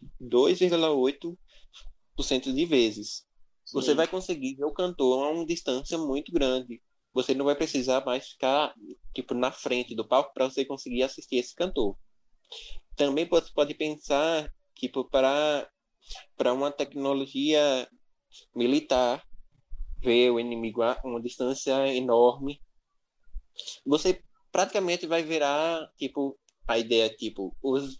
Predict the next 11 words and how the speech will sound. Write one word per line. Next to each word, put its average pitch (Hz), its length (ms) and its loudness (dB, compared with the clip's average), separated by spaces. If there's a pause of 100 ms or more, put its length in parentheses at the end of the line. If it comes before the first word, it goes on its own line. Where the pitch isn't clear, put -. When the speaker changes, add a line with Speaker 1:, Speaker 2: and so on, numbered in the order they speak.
Speaker 1:
os 131 320 0
cachorros 156 520 -2
escutam 147 480 -4
sons 147 720 -4 (300)
muito 143 520 2
mais 139 260 2
altos 113 260 2
que 135 140 -8
nós, 107 460 -2
conseguem 113 400 -2
captar 117 720 -2